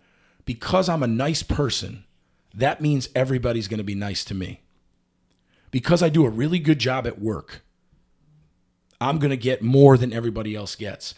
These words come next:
Because, uh, I show respect to everybody I encounter, that, that means I'm gonna be given respect in return. You are not owed a damn thing because you did all of those things for someone else.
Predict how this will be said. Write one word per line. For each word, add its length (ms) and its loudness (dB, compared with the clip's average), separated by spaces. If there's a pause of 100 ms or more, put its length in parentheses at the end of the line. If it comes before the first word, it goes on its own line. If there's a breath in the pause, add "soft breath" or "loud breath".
(220 loud breath)
Because, 680 -2 (920 soft breath)
uh, 280 -2 (260)
I 160 -6
show 280 4
respect 800 -4
to 140 -8
everybody 460 -4
I 120 -4
encounter, 560 -6
that, 180 -8
that 200 -6
means 240 -4
I'm 100 -8
gonna 140 -4
be 120 -10
given 360 -6
respect 540 -8
in 180 -4
return. 540 -6 (2250)
You 140 -2
are 80 0
not 320 -4
owed 220 6
a 40 0
damn 380 -2
thing 340 -2
because 320 -4
you 60 -6
did 240 -2
all 180 -2
of 80 -8
those 220 -6
things 260 -8
for 100 -12
someone 360 -6
else. 480 -4